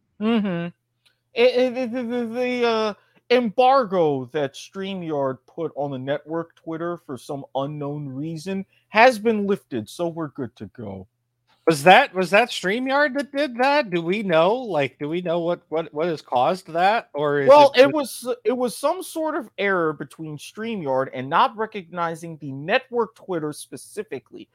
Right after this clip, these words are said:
Speaker 1: But since we had to make a couple of tweaks to the network Twitter, once we made those tweaks, everything was all well and good.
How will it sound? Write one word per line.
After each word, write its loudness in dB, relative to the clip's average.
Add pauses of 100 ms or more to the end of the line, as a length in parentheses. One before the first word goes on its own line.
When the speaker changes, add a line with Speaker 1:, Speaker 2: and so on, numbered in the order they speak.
(220)
Speaker 1:
But -8
since -6
we -6
had 2
to -8
make -4
a -6
couple -4
of -8
tweaks -12
to -4
the -4
network -2
Twitter, -2 (240)
once 0
we -4
made -4
those 2
tweaks, -12
everything 2
was -4
all 2
well -2
and -8
good. -8